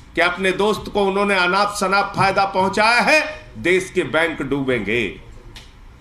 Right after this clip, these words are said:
देश के बैंक डूबेंगे। नया कानून कहता है पांच लाख से ज्यादा नहीं मिलेगा।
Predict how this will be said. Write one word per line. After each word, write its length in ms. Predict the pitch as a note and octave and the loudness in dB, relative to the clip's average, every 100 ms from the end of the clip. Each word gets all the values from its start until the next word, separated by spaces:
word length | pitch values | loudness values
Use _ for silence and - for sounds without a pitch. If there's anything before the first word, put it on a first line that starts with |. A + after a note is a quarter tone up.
| - - - - - - | -20 -20 -20 -20 -18 0
देश 260 | F3+ F#3+ | 2 2
के 120 | - F#3+ | 0 0
बैंक 320 | F3 F#3 D#3 | 2 0 0
डूबेंगे। 640 | D3 D3+ D3 A#2+ A#2+ F2+ E2+ | -2 0 0 0 -2 -4 -2
नया 240 | A#2+ E3 | 2 2
कानून 460 | - E3+ E3+ F#3+ F#3 | 4 2 2 0 0
कहता 280 | F#3+ F3+ G3 | -2 0 0
है 60 | |
पांच 360 | F#3 F#3 F3+ F3 | 0 0 0 0
लाख 280 | F3 E3+ - | -2 -2 -2
से 100 | D3+ | -2
ज्यादा 280 | C3+ C#3 | 0 0
नहीं 160 | D3 B3+ | -2 0
मिलेगा। 400 | A#3 C#3+ - - | 0 -4 -8 -16